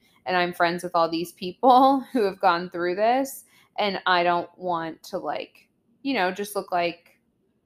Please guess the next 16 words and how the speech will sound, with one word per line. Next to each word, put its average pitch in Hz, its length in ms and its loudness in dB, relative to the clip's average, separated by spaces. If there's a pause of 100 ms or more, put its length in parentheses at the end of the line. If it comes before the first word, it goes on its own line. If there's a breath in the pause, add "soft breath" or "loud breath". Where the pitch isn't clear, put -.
(280)
the 202 80 -4
guy 180 160 0
that 170 180 -2
says 185 160 -6
I 170 100 0
love 165 220 -2
you 170 120 -4
to 165 60 -2
every 160 220 -4
bachelorette 151 680 -4
that - 240 -10 (140)
crosses 160 460 -2
his - 180 -16
path," - 560 -14
you 208 180 -6
know? 165 340 -4